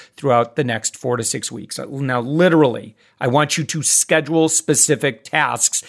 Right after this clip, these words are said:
and when you're going to accomplish them, just like you would calendar activities or appointments.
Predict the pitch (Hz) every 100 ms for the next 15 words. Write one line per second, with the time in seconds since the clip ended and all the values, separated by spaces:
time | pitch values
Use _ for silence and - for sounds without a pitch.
0 | - - - 139 135 131 - _ 123 117
1 | 143 139 143 165 196 202 _ _ 139 123
2 | 143 139 135 123 - 139 131 117 - 107
3 | 98 139 147 160 160 160 160 180 160 160
4 | - 151 147 143 151 147 147 139 139 139
5 | 131 135 - 196 190 - 110 107 -